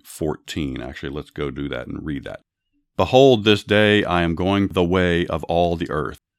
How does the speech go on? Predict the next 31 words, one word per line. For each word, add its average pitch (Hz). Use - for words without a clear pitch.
and 90
you 90
know 98
in 82
all 95
your 82
hearts 85
and 80
in 78
all 92
your 80
souls 82
that 85
no 101
one 90
thing 80
has 78
failed 87
of 69
all 80
the 82
good 117
things 71
which 78
the 85
Lord 76
your 80
God 65
spoke -
concerning 82
you. 71